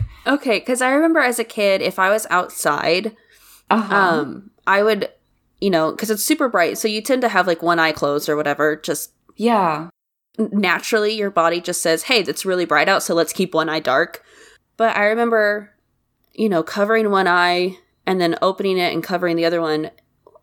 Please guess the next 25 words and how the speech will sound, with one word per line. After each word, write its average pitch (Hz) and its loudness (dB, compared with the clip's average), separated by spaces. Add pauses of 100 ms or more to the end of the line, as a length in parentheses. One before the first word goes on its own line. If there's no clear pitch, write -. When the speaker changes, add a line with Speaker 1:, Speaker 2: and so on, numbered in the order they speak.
(140)
Speaker 1:
one 196 2
would 208 4
have 185 -2
warmer 175 2
colors, 170 0
tones 175 0
coming 165 -2
through, 165 2
and 170 -2
the 175 2
other 180 4
would 175 0
have 165 -2
cooler 190 2
tones 151 -4
coming 151 -6
through. 143 -6
And 180 -4
I 190 2
don't 226 0
know 226 2
if 214 -2
it's 202 -12
just, 190 -2
like, 180 0